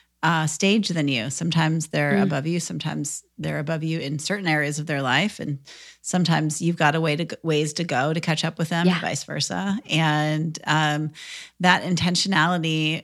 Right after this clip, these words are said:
Speaker 1: behind that membership is really powerful, because that is truly how you, that's the fastest way to change your mindset, is
Speaker 2: Yeah.
Speaker 1: by surrounding yourself with people who think differently than you. And actually, I'm just, just for clarification, I'm, I'm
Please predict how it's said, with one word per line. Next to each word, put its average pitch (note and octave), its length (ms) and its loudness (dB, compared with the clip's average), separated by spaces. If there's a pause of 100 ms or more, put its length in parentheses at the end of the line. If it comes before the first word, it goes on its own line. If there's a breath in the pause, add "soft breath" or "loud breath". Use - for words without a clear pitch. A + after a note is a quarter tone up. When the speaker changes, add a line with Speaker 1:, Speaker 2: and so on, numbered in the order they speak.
Speaker 1:
behind D#3+ 340 0
that - 120 -4
membership D#3+ 640 -2
is D3 600 -2
really D3+ 240 -4
powerful, D#3 480 -2
because D3+ 320 -4
that D3+ 180 0
is D#3+ 160 -4
truly E3+ 440 -2
how D#3 280 0
you, D#3+ 640 -4 (180)
that's - 180 -4
the F#3 60 -6
fastest F3 520 0
way E3+ 100 2
to D#3+ 80 0
change D#3+ 240 -2
your - 80 -6
mindset, - 480 -8 (300)
is D#3+ 240 0
Speaker 2:
Yeah. E3+ 140 2 (280)
Speaker 1:
by C3+ 220 -2
surrounding D#3+ 480 0
yourself - 460 -2
with - 120 -10
people D3+ 320 -4
who D#3 260 -2 (560 loud breath)
think G3 220 -4
differently D#3 400 -2
than C#3+ 180 -2
you. D3+ 140 0
And D#3 260 0
actually, C4 280 4
I'm A#3 160 4
just, G#3+ 180 -2 (640)
just A3+ 160 2
for B3+ 140 6
clarification, F3 800 2
I'm, D#3 340 0 (100)
I'm D#3 220 -6